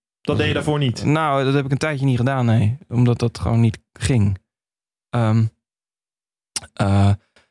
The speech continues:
Speaker 2: het is, eh, al concreet gemaakt.
Speaker 1: Hmm.
Speaker 2: Eh, hulp zoeken, dus gaan praten met iemand.
Speaker 1: Psycholoog?
Speaker 2: Ehm, ja,
Speaker 1: Vriend?
Speaker 2: ja, eh, b-, beter voor mezelf zorgen. Dus ik ben gestopt met roken.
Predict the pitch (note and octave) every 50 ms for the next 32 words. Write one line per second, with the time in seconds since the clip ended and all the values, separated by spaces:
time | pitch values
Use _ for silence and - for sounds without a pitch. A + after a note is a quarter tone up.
0 | _ _ _ _ _ _ _ _ _ _ _ C#3+ B2 - - - - F3 - -
1 | E3+ - - - F3+ F3 - D3+ C#3 C3 - C3+ A2 G#2 G2+ G2 - - - D3+
2 | D3 C3+ A2 - _ _ - - - E3+ C#3+ B2 B2 B2 B2 C#3 F#3 G3+ F#3+ -
3 | - - G#3 F#3+ - G#3+ A3+ G3+ - - - - - C3 C3+ - D#3+ C3+ C3 -
4 | D3 D#3 F3 E3+ - F3 E3 E3 - D#3+ E3+ E3+ E3+ F3 G3 G3+ - - _ _
5 | _ _ _ _ _ _ _ _ _ _ _ _ _ _ A2+ A#2 A2+ A2+ G#2+ A2
6 | G#2+ G#2 G#2 G#2 G2+ A2 A2 A2 A2 A2 G#2+ G#2 - E3 F#3+ F3+ F#3+ - - _
7 | _ - D#3 E3 F3 E3 - - F3+ - C3 - - D3 C#3+ C3+ D3+ E3 E3 E3
8 | D#3+ D#3+ D3+ D3+ C#3 D#3 C#3+ C#3+ C#3+ - - E3 F3 F#3 - F#3 D#3 D3 B2 B2+
9 | C#3 C3 - - - - - B2+ B2+ B2+ C3+ D3 E3+ F3 - G3+ G3 -